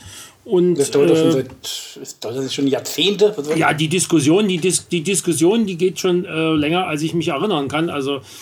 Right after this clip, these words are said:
Speaker 1: also wir haben ja schon seit sehr langer Zeit auf den Lebensmitteln allerlei, äh, Angaben zu Nährwert drauf, ne? Also du hast die Kalorien drauf, du hast in der Regel, äh, den, den Zuckergehalt drauf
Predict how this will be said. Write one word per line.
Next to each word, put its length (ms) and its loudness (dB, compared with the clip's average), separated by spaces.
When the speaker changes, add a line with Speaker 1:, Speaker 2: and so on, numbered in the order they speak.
Speaker 1:
also 440 -2
wir 320 -2
haben 180 0
ja 100 0
schon 200 -4
seit 240 -6
sehr 180 0
langer 320 0
Zeit 460 -6
auf 160 -12
den 180 -4
Lebensmitteln 640 0
allerlei, 460 -4
äh, 480 -10
Angaben 600 -2
zu 140 -6
Nährwert 480 -2
drauf, 300 -10
ne? 160 -8
Also 240 -10
du 100 -16
hast 220 -8
die 80 -12
Kalorien 500 -4
drauf, 320 -4
du 160 -12
hast 380 -12
in 140 -4
der 140 -4
Regel, 720 -2
äh, 40 -10
den, 320 -16
den 180 -14
Zuckergehalt 680 -2
drauf 480 -4